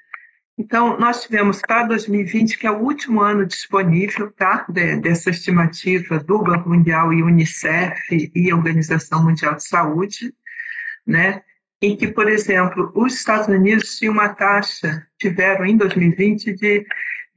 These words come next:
vinte e uma mortes maternas por cem mil nascimentos. Isso foi um aumento? Foi, mas ele subiu de vinte pra vinte e uma.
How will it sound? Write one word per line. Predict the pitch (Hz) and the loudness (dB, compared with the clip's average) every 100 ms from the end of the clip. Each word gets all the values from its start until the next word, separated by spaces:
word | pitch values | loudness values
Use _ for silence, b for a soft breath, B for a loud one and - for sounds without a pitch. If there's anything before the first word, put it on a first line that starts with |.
| - | 0
vinte | 240 311 302 - - | 2 2 -2 -6 -2
e | 175 170 | -2 0
uma | 196 196 170 | 2 4 4
mortes | 160 165 175 170 - - - | 2 4 2 0 -8 -8 -2
maternas | 165 156 175 185 - | -2 0 0 0 -2
por | - | -6
cem | 190 233 233 | -4 2 4
mil | 214 220 | 4 4
nascimentos. | 220 220 269 240 202 175 170 151 - - | 2 0 2 4 4 2 0 -4 -8 -2
Isso | 269 - 214 | -2 -2 -4
foi | 247 262 | 0 2
um | |
aumento? | 254 226 285 - | 4 2 0 -2
Foi, | - 220 | 0 0
mas | 214 214 | 0 -2
ele | 226 233 | -2 -4
subiu | - 226 202 202 | -8 -8 -2 -2
de | 175 196 | -2 -6
vinte | 170 226 277 320 - | 0 2 2 0 -8
pra | 302 294 277 | -6 -2 -2
vinte | 269 294 - | -2 -4 -6
e | 330 | -4
uma. | 262 226 190 156 | 0 2 2 -2